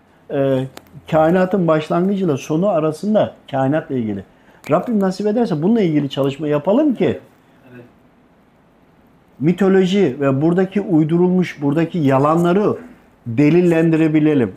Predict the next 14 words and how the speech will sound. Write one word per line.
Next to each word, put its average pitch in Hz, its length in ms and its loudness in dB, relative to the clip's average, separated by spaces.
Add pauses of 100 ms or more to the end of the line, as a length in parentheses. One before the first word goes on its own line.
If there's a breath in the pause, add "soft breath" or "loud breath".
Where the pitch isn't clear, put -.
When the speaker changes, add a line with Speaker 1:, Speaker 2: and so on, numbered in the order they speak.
Speaker 1:
Ayetlerle, 156 680 2
hadislerle. 135 920 0 (1200)
Tabii 175 280 2
ki 160 180 -2
bununla 156 220 2
ilgili 165 300 2
biz 160 140 -2
alttan 151 420 0
çalışıyoruz. 214 760 0 (1120)
Ama 175 220 0
bunları 185 320 2
vermiyoruz 190 500 2
şu 123 180 -4
anda. 101 240 -4